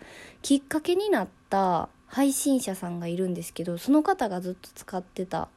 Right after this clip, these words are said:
効果音に似てて、私もずっと欲しいなと思ってたんですけど、で、ちょっとなんか、その方とは全く一緒ではないんですけど、私のなんかちょっとこの抜けた感じ、ぽよーんとした感じとかを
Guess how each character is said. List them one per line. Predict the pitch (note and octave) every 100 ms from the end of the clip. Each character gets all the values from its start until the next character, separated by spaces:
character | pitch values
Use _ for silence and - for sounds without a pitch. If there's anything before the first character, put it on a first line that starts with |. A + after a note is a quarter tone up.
| _
効 | - F#3 F3
果 | F#3+ F3
音 | E3+
に | D#3
似 | D3+ F3+
て | F3+ E3+
て、 | - E3 D#3+ - - - - -
私 | G3 A3+ D#4
も | A#3+
ず | A3
っ |
と | -
欲 | G3 G#3+
し | -
い | F#3+
な | E3
と | E3 E3+
思 | E3+
っ | E3
て | E3+
た | D#3
ん | D#3+
で | E3
す | -
け | -
ど、 | F3 D#3 - - _ _ _ - - _ - -
で、 | A3+ A#3
ち |
ょ | D#4
っ |
と | A3
な | G3+
ん | G3
か、 | - -
そ | - D#4
の | F#4+ G4 G4
方 | - F4+ C4+ G#3 - _ _ _ -
と | D#4
は | B3+ -
全 | G#3 D4+ - F4+
く | G#4
一 | C#4
緒 | G3+
で | F#3+
は | F3+
な | F3+
い | F#3+
ん | F3+
で |
す | F3+
け | - F3
ど、 | F#3 - - - - -
私 | F#3+ G#3+ A3+
の | A3
な | G3
ん |
か | F3+
ち | F#3
ょ |
っ |
と | E3+
こ | F3
の | E3 -
抜 | G#3+
け | C4 B3
た | F#3+
感 | -
じ、 | F3+
ぽ | - A#3
よ | B3+
ー | C4
ん |
と | B3
し | -
た |
感 | G#3 F3+ F3+
じ | F3+ -
と | -
か | F#3 F3
を | B3+ A3+